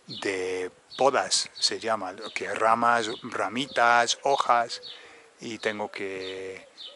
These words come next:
eh, eh, eh, he pedido un contenedor de podas y vamos a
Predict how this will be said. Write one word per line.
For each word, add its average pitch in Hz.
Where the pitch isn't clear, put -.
eh, 53
eh, 120
eh, 107
he 123
pedido 123
un 117
contenedor 117
de 107
podas 175
y 147
vamos 104
a 101